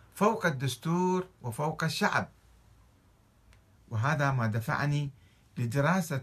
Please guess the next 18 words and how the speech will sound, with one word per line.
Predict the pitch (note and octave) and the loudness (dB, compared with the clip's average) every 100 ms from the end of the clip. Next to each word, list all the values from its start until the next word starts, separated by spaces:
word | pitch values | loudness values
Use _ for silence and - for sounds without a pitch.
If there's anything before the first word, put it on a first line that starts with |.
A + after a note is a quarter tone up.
| - | -4
نظرية | A#2 A#2 A#2+ C#3+ C3 A2+ | -4 -2 0 0 -2 -2
ولاية | G#2 A#2 A#2+ G#2+ | -2 0 0 -4
الفقيه | F#2+ F#2 - C#3+ C#3+ C3 - - - - - | -8 -10 -4 -2 -2 -6 -14 -20 -20 -20 -6
دراسة | A#2 C3+ D#3+ D3 - B2+ A#2+ A2+ - _ - | 0 0 0 -2 -2 -2 -2 -6 -16 _ -14
فقهية | - A2 C3 E3+ D3 C3 A2+ A2 A2 - | -10 -4 0 2 0 0 0 0 -4 -6
علمية | A#2 A2 D#3 D#3+ C3+ C3 - _ - _ | -2 0 2 2 0 -2 -10 _ -20 _
وتدريسها | C3 C#3 C3 D3 F3 D#3 C#3 C#3 | -4 0 0 0 0 0 2 2
في | C3+ | 0
حوزة | A2+ C#3+ C3+ A#2+ | -4 -4 -4 -6
القائم | A2+ - D3+ A#2+ A#2 | -6 -2 -2 -2 -6
في | A2 | -6
طهران. | G#2 F#2+ G#2 E2 - _ - - _ - - - - - _ - | -6 -4 -4 -4 -10 _ -20 -20 _ -20 -20 -20 -20 -20 _ 2
وتلك | E3 F3+ F3+ F#3 G3 G3 | 6 6 4 0 -4 -2
الدراسة | F#3+ D#3 F3 G#3+ - D#3 | 0 2 2 2 0 -2
التي | D#3 C#3+ D#3 | -2 -4 -4
قادتني | - D3+ E3+ G#3 G3 G3 F3+ - | 0 2 0 0 2 2 0 -2
إلى | C#3+ C#3 | 2 2
دراسة | C3 C3+ D#3 E3+ F#3+ | 2 2 2 2 0